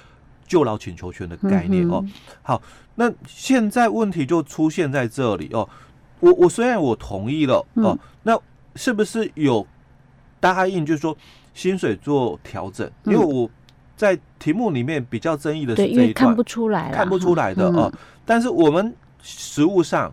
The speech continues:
Speaker 1: 哦，
Speaker 2: 嗯。
Speaker 1: 我，我讲实务上的一个问题，就是很多的这个公司的这个人资伙伴，
Speaker 2: 嗯。嗯。
Speaker 1: 或者是主管哦，
Speaker 2: 嗯。
Speaker 1: 或者是雇主，
Speaker 2: 嗯。
Speaker 1: 最常犯的一个问题就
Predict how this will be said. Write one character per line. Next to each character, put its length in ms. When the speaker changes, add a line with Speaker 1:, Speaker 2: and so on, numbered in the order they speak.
Speaker 1:
哦， 280
Speaker 2:
嗯。 80
Speaker 1:
我， 120
我 120
讲 200
实 160
务 120
上 240
的 80
一 40
个 100
问 180
题， 140
就 80
是 80
很 360
多 280
的 180
这 140
个 160
公 260
司 400
的 220
这 80
个 340
人 180
资 160
伙 200
伴， 280
Speaker 2:
嗯。 120
嗯。 100
Speaker 1:
或 160
者 100
是 400
主 160
管 200
哦， 180
Speaker 2:
嗯。 60
Speaker 1:
或 120
者 80
是 220
雇 160
主， 160
Speaker 2:
嗯。 180
Speaker 1:
最 200
常 240
犯 300
的 120
一 60
个 320
问 180
题 140
就 220